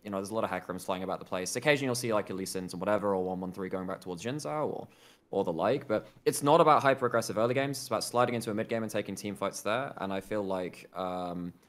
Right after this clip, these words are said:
<sighs> Gamer Legion might be a bad match, uh, might, right, might have a bad matchup in K Corp because they're not punishing them early. I think X seven actually might have a better matchup versus K Corp, 'cause they might just punish them for not skirmishing effectively early and then making them play through a deficit. So I think K Corp might have some issues in this group.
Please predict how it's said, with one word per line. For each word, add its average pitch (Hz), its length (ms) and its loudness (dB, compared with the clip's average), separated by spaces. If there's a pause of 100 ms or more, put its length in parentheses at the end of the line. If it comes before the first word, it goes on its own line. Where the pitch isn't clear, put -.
(360)
<sighs> - 560 -12
Gamer 156 240 8
Legion 156 380 4
might 123 220 6
be 127 120 4
a 110 80 2 (380)
bad 120 460 4
match, 113 380 0
uh, 127 240 2
might, 123 260 2 (140)
right, 123 340 4
might 135 220 4
have 139 80 4
a 127 40 2
bad 123 220 8
matchup 113 240 0
in 104 80 -4
K 107 160 0
Corp 98 220 -2
because 127 280 0
they're 123 120 2
not 98 120 0
punishing 95 300 -4
them - 100 -6
early. 90 200 -2
I - 40 -8
think 127 140 -6
X 131 160 -2
seven 117 200 0
actually 104 260 -6
might 113 180 2
have 107 80 -4
a 90 60 -8
better 143 280 4
matchup 101 280 0
versus 90 260 -6
K 90 180 -4
Corp, 92 220 -6
'cause - 120 -12
they 95 60 -6
might 107 260 2
just 101 260 -2 (400)
punish 139 340 2
them 131 180 2
for 117 240 4
not 110 360 4
skirmishing 107 500 0
effectively 98 480 -4
early 95 180 0
and 95 120 -4
then 104 280 4
making 101 240 0
them 95 80 -4
play 92 200 -2
through 85 160 -6
a - 20 -10
deficit. 87 420 -8
So - 80 -6
I 107 40 -4
think 185 160 -6
K 139 120 -2
Corp 123 200 -4
might 107 220 2
have 98 180 -2
some 92 120 -8
issues 85 240 -8
in 85 80 -10
this 82 120 -12
group. - 180 -12